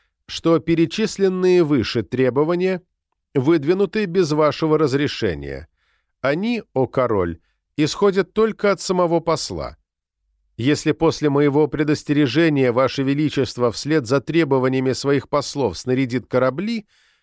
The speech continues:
приказав им попытаться торговать в Нинбо, Цзюцзяне, Тяньцзине или в других местах,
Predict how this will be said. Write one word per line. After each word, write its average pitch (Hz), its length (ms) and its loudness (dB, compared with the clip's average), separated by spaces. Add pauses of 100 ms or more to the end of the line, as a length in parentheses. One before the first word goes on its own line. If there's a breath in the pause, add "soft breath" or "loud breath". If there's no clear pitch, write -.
(140)
приказав 139 560 0
им 127 140 -2
попытаться 139 640 -2
торговать 139 760 0
в 110 140 -6
Нинбо, 131 600 0 (380 soft breath)
Цзюцзяне, 135 960 -2 (640)
Тяньцзине 139 920 0 (340)
или 170 200 2
в 147 100 0
других 143 480 0
местах, 120 720 -2